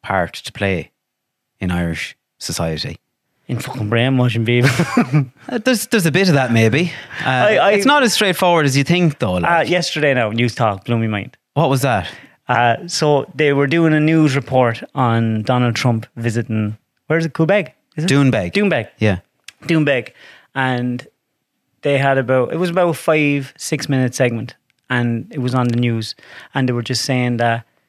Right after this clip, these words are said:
Speaker 2: you know, Donald Trump, he's visiting his golf course in Doonbeg, and he, um, you know, he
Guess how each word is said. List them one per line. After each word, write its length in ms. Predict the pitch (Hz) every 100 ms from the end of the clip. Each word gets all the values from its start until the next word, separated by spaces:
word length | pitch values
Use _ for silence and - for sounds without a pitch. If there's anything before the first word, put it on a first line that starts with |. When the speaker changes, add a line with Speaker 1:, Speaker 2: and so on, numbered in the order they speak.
| _
Speaker 2:
you 80 | 131
know, 80 | 123
Donald 300 | 117 139 135
Trump, 240 | 135 135 120
he's 220 | 113 104
visiting 340 | 127 120 120
his 220 | 113 120 107 _
golf 240 | 123 120 -
course 400 | 123 120 113 113
in 160 | 107
Doonbeg, 580 | 107 107 110 139 131 117
and 220 | 117 107 - - _
he, 320 | - 117 110 110
um, 560 | 107 104 104 101 104 - _ _ _ _
you 80 | 123
know, 120 | 120
he 320 | 107 110 104